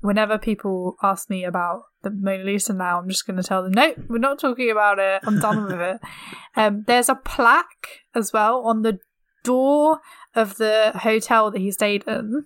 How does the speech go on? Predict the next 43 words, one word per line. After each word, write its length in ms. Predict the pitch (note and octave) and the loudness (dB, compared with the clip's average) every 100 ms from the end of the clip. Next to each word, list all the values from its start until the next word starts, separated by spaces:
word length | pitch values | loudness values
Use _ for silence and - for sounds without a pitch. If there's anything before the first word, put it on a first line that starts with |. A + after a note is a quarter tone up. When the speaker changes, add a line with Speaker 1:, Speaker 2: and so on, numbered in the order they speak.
| _ | _
Speaker 1:
like, 160 | G#3 - - | -6 -4 -2
on 220 | G#3 G3+ | 0 0
the 80 | G3+ | 0
room. 400 | G3+ G#3 G3 D4+ - _ _ - | 0 0 0 -6 -8 _ _ -8
It's 120 | - | -4
like, 100 | G#3 | 0
"Number, 280 | G#3+ B3 A#3 | 0 0 -4
Speaker 2:
Yeah. 60 | - _ | -8 _
Speaker 1:
number 220 | A3+ A3 A3 | -2 -2 0
twenty 420 | A#3 G3+ F#3 F3+ | 0 0 -2 -4
of 80 | G3 | -2
the 60 | |
hotel 220 | G3+ G3+ | -2 -2
I 40 | G#3 | -2
stayed 260 | - G#3+ | 0 0
in," 220 | G#3 A#3 A3+ - - - - | 0 -2 -2 -2 -4 -4 -4
saying, 640 | - A3+ G#3+ G3+ G3 G3 G3 | 2 4 4 0 -4 -8 -4
"This 200 | A3 A3+ | -2 -2
is 140 | G3 | 0
where 320 | G3+ F#3 F3+ | 0 0 0
Vincenzo 480 | F3 F#3+ G#3 F#3 F#3 | -2 0 0 0 -2
Peruggia 320 | F#3 F#3+ F#3 | -4 -4 -4
stayed 200 | F3+ G3 | -4 -4
with 140 | G#3 G3 | -4 -2
the 60 | |
Mona 300 | F#3 F#3 F3+ | 0 0 -2
Lisa." 560 | F3+ F3+ - G#3+ G#3 G3+ _ - - _ - - | -4 -4 -2 0 -2 -4 _ -20 -20 _ -18 -6
Um, 240 | G#3 F#3+ F3 E3+ - A#3 - - | -4 -4 -4 -10 -8 -8 -10 -14
Speaker 2:
<laughs> 600 | - - - _ - - | -14 -16 -20 _ -20 -4
Speaker 1:
and 180 | G#3+ F#3+ | -2 0
so, 220 | G3 F#3 F#3 | 0 0 0
like, 320 | F3+ F#3 - | -2 -4 -4
yeah, 140 | F#3 | -4
you 140 | F3+ F#3 | -2 -2
can, 100 | A3 | 2
and 180 | A3 G#3+ | 2 2
then 160 | G#3 | 2
you 120 | G3+ | 0
go 180 | G3+ G3+ | 2 2
in 240 | G3 G3 F#3 | 4 2 0
and 260 | F#3+ F#3 F#3 | -2 -2 -2
there's, 180 | F#3 F3+ | -2 -4
like, 440 | F3+ G3 - - | -4 -6 -14 -20